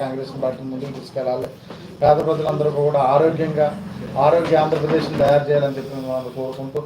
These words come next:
ఈ అవకాశం ఇచ్చినటువంటి ప్రజలందరికీ నమస్కారం తెలియజేసుకుంటూ సెలవు తీసుకుంటున్నాం. జై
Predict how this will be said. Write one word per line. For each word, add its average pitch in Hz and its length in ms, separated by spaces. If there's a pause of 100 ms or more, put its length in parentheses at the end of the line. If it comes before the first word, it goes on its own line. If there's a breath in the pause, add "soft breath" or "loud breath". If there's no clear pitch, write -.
(300)
ఈ - 80
అవకాశం 151 340
ఇచ్చినటువంటి 135 480
ప్రజలందరికీ 135 500
నమస్కారం 135 360
తెలియజేసుకుంటూ 131 420
సెలవు 127 220
తీసుకుంటున్నాం. 120 360
జై - 120